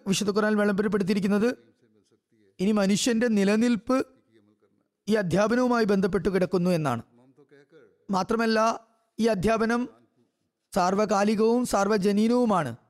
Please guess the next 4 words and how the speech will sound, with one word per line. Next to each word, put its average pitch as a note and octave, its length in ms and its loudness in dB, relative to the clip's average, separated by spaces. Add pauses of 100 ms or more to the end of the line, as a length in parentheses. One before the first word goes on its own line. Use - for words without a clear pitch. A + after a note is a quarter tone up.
(760)
എല്ലാവർക്കും A3 600 0 (140)
എല്ലാ G3+ 200 0
കാലത്തേക്കും G#3+ 520 0
വേണ്ടിയുള്ളതാണ്. E3+ 520 0